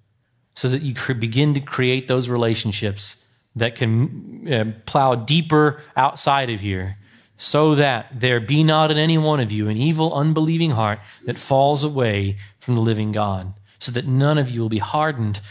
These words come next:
by the deceitfulness of sin, but that you would encourage and exhort one another day after day,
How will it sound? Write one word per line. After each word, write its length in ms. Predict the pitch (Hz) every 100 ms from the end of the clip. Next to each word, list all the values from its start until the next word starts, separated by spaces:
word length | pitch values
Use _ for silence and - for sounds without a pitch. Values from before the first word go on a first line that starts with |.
| - -
by 100 | 113
the 120 | 107
deceitfulness 680 | 107 - 143 139 127 127 123
of 80 |
sin, 400 | - - 110 101
but 100 | 101 101
that 120 | -
you 160 | 117
would 120 | 113 104
encourage 600 | 101 101 147 123 98 101
and 100 | 98
exhort 460 | 98 101 139 135
one 140 | 117 101
another 260 | 98 92
day 480 | 87 98 151 156 147
after 380 | 143 143 - 131
day, 360 | 120 104 95